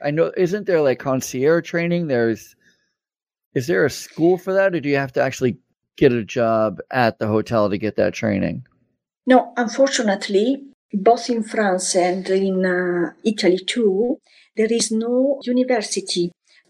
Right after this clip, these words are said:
Speaker 2: for this kind of studies. There is in Switzerland, in, uh, Swiss, there is in, uh, Germany, in Holland.
Speaker 1: I think in
Speaker 2: But,
Speaker 1: India as well, there's a hotel
Speaker 2: Ex-
Speaker 1: and hospitality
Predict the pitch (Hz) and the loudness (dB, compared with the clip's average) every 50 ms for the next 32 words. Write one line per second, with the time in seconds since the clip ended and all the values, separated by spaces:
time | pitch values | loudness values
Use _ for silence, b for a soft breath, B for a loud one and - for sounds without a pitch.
0 | - 180 - - - 220 208 - 226 220 214 - - - - _ _ _ - 214 | -14 -10 -8 2 2 2 2 4 0 0 0 -2 -4 -10 -14 _ _ _ -2 -2
1 | 196 202 202 202 202 190 190 - - - - 220 202 185 175 175 160 - - - | -2 0 0 0 0 0 -2 -2 -6 -4 -2 0 0 0 0 -2 -4 -4 -4 -6
2 | - - - _ _ b b b b b b b b b _ _ - 202 196 208 | -8 -10 -12 _ _ b b b b b b b b b _ _ -4 -2 0 0
3 | 208 202 - 196 185 180 180 180 - - - - 254 254 - - 302 320 320 359 | -2 0 0 0 0 0 -2 -4 -6 -4 -2 -4 -4 -2 -2 0 2 2 0 0
4 | 370 - _ _ - 208 202 196 190 185 185 180 175 180 175 - - 240 254 - | -2 -8 _ _ 0 2 2 2 2 0 0 -2 -2 -4 -4 -4 -2 0 0 0
5 | - - - 453 - _ b b b b b b b - 190 208 208 202 208 202 | 0 -2 -2 -4 -6 _ b b b b b b b -4 -2 0 0 0 0 -2
6 | 202 - 196 196 190 185 185 185 180 180 - 180 170 175 190 185 185 220 294 370 | -2 -4 -4 -2 0 0 -2 -2 -4 -4 -2 0 0 0 0 -2 0 0 0 -2
7 | - - _ _ _ _ _ _ _ _ _ - 220 208 202 185 185 185 190 226 | -2 -10 _ _ _ _ _ _ _ _ _ -2 -2 0 2 2 2 2 2 0
8 | 302 370 - - - _ _ _ _ _ _ _ _ _ _ _ _ _ _ _ | -2 -4 -6 -10 -18 _ _ _ _ _ _ _ _ _ _ _ _ _ _ _
9 | _ _ - 185 - 135 127 - - 135 117 139 131 123 113 139 156 170 170 156 | _ _ -20 -8 -4 -4 -2 0 0 0 0 0 0 0 0 -2 -2 -2 0 2
10 | 139 123 113 98 117 107 95 123 123 143 175 180 151 110 104 104 113 123 123 - | 2 2 2 2 0 -4 -4 -4 -2 -2 0 0 2 0 0 0 -2 -4 -4 -2
11 | 117 113 110 104 123 113 110 107 101 95 123 131 131 135 - - 139 131 127 127 | -2 -2 -2 -2 0 0 2 2 2 0 0 0 -2 -2 -2 -2 0 0 2 2
12 | 123 123 110 110 120 123 127 120 - - 120 - - 127 127 139 143 143 139 117 | 0 0 -2 -4 -4 -4 -4 -4 -4 -6 -6 -4 -4 -2 0 2 4 4 4 2
13 | 113 110 101 95 95 92 90 | 2 0 0 -2 -2 -4 -6